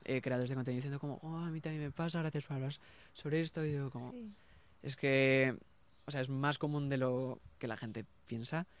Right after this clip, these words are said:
Speaker 2: Claro.
Speaker 1: Y pues ella habló muy abiertamente sobre esto y ahora se ha ido de YouTube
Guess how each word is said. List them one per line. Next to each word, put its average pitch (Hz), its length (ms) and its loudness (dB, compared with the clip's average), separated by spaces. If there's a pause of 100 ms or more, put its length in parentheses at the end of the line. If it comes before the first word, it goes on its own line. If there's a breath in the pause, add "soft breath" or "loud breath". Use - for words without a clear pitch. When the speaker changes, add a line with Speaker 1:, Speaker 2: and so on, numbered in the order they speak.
(140 soft breath)
Speaker 2:
Claro. 220 320 -10
Speaker 1:
Y 147 60 2
pues 147 180 6
ella 160 180 8
habló 151 500 8
muy 139 840 4 (1040)
abiertamente 139 600 0
sobre 147 240 4
esto 202 280 0 (440 soft breath)
y 139 60 -2
ahora 170 140 2
se 185 120 -2
ha 165 80 0
ido 170 280 2
de 143 100 6
YouTube 160 420 2